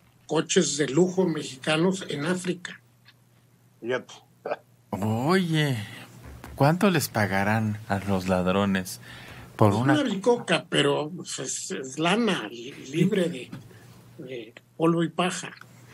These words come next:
Speaker 3: ¿Valdrá lo mismo un coche que se roben de lujo que un,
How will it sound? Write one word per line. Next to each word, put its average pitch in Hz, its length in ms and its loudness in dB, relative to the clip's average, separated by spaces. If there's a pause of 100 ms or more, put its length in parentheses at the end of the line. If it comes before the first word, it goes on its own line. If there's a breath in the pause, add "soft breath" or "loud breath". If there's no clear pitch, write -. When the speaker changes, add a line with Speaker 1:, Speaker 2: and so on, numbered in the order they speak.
Speaker 3:
¿Valdrá 131 360 6
lo 190 160 4
mismo 151 380 4
un 135 100 0
coche 135 420 2
que 110 140 2
se 101 160 2
roben 110 400 4
de 85 100 0
lujo 95 460 2 (500 loud breath)
que 101 160 6
un, 98 960 0